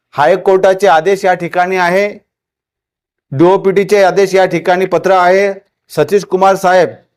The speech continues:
यांचं पत्र या ठिकाणी आहे, रेल्वे बोर्डाचे या ठिकाणी पत्र, सगळे आमच्याकडे पुरावे असून हे लोक या ठिकाणी अशा पद्धतीने काम करतात. आम्ही खपवून घेणार नाही. आमच्या रेल्वे कर्मचाऱ्यावर होत असलेला अन्याय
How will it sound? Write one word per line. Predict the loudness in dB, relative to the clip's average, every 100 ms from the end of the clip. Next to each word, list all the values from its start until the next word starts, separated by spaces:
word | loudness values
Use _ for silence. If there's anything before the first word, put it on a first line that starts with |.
| _ _
यांचं | -2 0 -2
पत्र | -2 0
या | 0 2
ठिकाणी | 0 -2 -2 0
आहे, | 0 2 0 -2 -6 _ _ _
रेल्वे | 0 2 2
बोर्डाचे | 2 2 2 2
या | 2
ठिकाणी | 0 -2 -2
पत्र, | -2 0 -2
सगळे | -2 0 2
आमच्याकडे | 0 0 -4 -4 -6 -6 -2
पुरावे | 0 0 2
असून | 0 2 0 -2 -6 _ -2
हे | 0
लोक | 2 2
या | 2
ठिकाणी | 0 -2 -4
अशा | -2 -2
पद्धतीने | -2 -2 -4
काम | -2 -2 0
करतात. | 0 0
आम्ही | 0 -2 -2
खपवून | -4 0 0
घेणार | 0 0 0 0
नाही. | 0 -2 -6 -14 _
आमच्या | -2 0 0
रेल्वे | 2 0
कर्मचाऱ्यावर | 0 0 0 0 2 2 2
होत | 2 0
असलेला | 0 0 2 2
अन्याय | 2 0 0